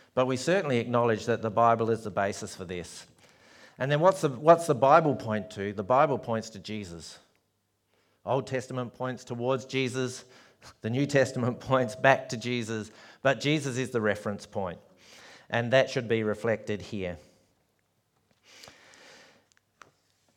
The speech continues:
So, um, I want to talk a little bit about myself,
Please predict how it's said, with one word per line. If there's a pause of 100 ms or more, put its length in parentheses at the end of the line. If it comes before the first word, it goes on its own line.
(1300)
So, (140)
um, (380)
I
want
to
talk
a
little
bit
about
myself,